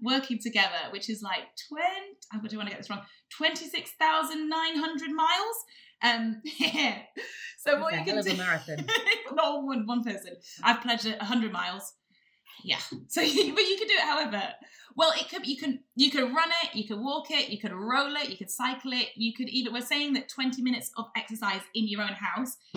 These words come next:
Speaker 1: so dance it, that counts as a mile.
Speaker 2: I think it's really inspiring to hear, um, how actively involved you've been in helping those that really are society's most vulnerable, um,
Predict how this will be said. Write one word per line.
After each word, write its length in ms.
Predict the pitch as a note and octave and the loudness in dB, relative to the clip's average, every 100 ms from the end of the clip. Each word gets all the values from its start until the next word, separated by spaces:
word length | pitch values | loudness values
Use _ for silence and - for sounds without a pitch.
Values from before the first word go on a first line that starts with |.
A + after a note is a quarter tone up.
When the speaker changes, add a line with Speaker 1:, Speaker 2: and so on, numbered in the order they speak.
| - | -6
Speaker 1:
so 220 | - G3 - | -2 -2 -2
dance 360 | G#3 G#3 A#3 A3+ | -2 0 -2 -2
it, 180 | A3 - - A3 | -2 -4 -2 2
that 200 | - - | 2 2
counts 240 | G3+ - | -2 -2
as 80 | F#3+ | -6
a 80 | F3+ | -4
mile. 280 | D#3 C3+ - _ - | -4 -6 -10 _ -4
Speaker 2:
I 60 | |
think 160 | F#3+ G#3 | 0 0
it's 120 | G#3 | 0
really 200 | A#3 G#3+ | 0 2
inspiring 580 | G3 - G3+ G3 F#3+ E3+ | 2 2 4 4 4 -2
to 100 | E3+ | -2
hear, 420 | D#3+ D#3+ D#3+ D#3 - _ E3+ | -2 -2 -4 -6 -10 _ -6
um, 320 | E3 D#3+ - - | -4 -6 -8 -4
how 260 | F3+ E3+ | -2 2
actively 540 | G3+ G3+ - E3 - D#3 | 4 4 2 -2 0 0
involved 400 | D#3 D#3 D3+ F3 | 0 -2 0 6
you've 260 | F#3 F3+ | 8 8
been 300 | - D3 D3 | 4 2 2
in 80 | D3+ | -2
helping 420 | D3+ D#3+ D#3+ D#3+ | 2 2 2 -4
those 280 | D#3 D3+ D3 | -4 -4 -4
that 100 | E3 F3+ | -2 4
really 300 | F#3+ F#3 F3 | 4 6 8
are 400 | D#3+ D3+ D3+ - - | 10 10 6 0 -8
society's 640 | - G#3 A3 F#3+ F3+ E3 D3+ | 0 4 6 6 4 0 2
most 320 | F#3 E3+ - | 2 2 -2
vulnerable, 680 | C3 E3 E3+ E3 C#3+ C3 - - - - - | 4 4 4 0 -4 -6 -6 -12 -14 -14 2
um, 380 | F3 D#3+ D#3 C3 | 6 8 6 0